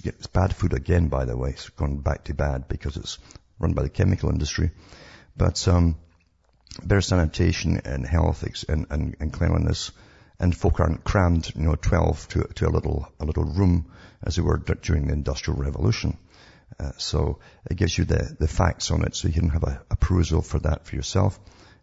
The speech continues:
and come to your own conclusions. And also has links to, uh, big lawsuits against pharma that they've admitted there's, there's an awful lot of them there. When they tell you that there's no harm in mumps, measles, measles and rubella vaccine,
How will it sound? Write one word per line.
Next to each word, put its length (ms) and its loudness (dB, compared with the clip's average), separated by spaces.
and 160 -2
come 180 0
to 140 -6
your 140 0
own 200 0
conclusions. 800 -2
And 80 4
also 240 4
has 360 2
links 360 0
to, 340 2
uh, 260 4
big 400 -2
lawsuits 560 0
against 400 2
pharma 380 4
that 120 -6
they've 140 -2
admitted 420 -2
there's, 160 -4
there's 420 -6
an 140 0
awful 260 0
lot 80 0
of 60 -6
them 160 -2
there. 280 4
When 120 2
they 80 4
tell 380 0
you 80 2
that 80 -8
there's 160 -6
no 220 2
harm 360 2
in 180 0
mumps, 400 -2
measles, 320 -2
measles 300 -2
and 100 -2
rubella 560 0
vaccine, 460 0